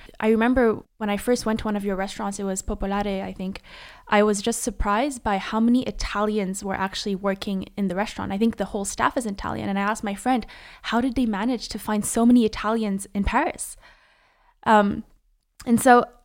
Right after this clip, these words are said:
a question that I actually have is, when you have such a huge volume and you're serving so many clients, yet you're able to keep up with such good quality and always, uh, such good ambiance.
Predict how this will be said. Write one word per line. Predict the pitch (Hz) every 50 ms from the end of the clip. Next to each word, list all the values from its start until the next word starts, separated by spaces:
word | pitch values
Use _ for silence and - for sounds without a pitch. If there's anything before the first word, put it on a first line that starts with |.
| - -
a | 247 262
question | 262 - - 330 330 - 494 453
that | 370 285
I | 226
actually | 220 254 - - - 233
have | 220 - 233 262 269 220 226
is, | 214 208 - -
when | - 233 226 226
you | 226 226
have | 214 - 302 330
such | - - 339 311 - 262
a | 220 202 - - -
huge | - - - - - - 262 269 262 247 202 -
volume | - - 208 220 247 247 226 220 214 202 -
and | - 208
you're | 208 208
serving | 202 - - 254 254 247 240 220
so | - 233
many | 214 214 208
clients, | - - - 214 214 208 214 - - - - - - -
yet | 214 220 262 285 226
you're | 254 285 - -
able | 233 240 247 247 247 240
to | - - - 220 208 208 -
keep | - - - 240 - -
up | 220 233 233 - - -
with | 220 220 208 202 - - - -
such | - - - - 214 - -
good | - 214 -
quality | - - - 202 202 226 254 285 294 311 302
and | 233 208 196 -
always, | - 233 247 254 254 247 233 214 208 - - - - - - - - - -
uh, | 214 202
such | 196 - - 214 - -
good | - 214 202
ambiance. | - 208 202 196 196 202 202 294 339 - - - - -